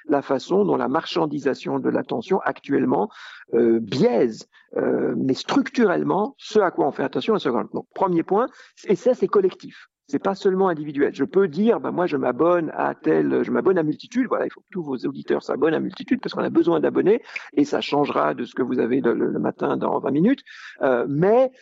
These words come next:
euh, c'est pas seulement à ce niveau-là individuel que ça va suffire. Il faut de la politique, il faut des restructurations économiques, et cetera. Ça, on avait déjà vu. Maintenant, euh,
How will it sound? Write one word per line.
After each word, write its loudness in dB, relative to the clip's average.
euh, 0
c'est 0
pas -2
seulement 0
à 0
ce -6
niveau-là 2
individuel -2
que -6
ça 0
va 0
suffire. -2
Il 0
faut 2
de 0
la 2
politique, 2
il 0
faut 4
des 2
restructurations -2
économiques, 2
et 0
cetera. -10
Ça, 0
on 2
avait 0
déjà -2
vu. -8
Maintenant, 0
euh, 2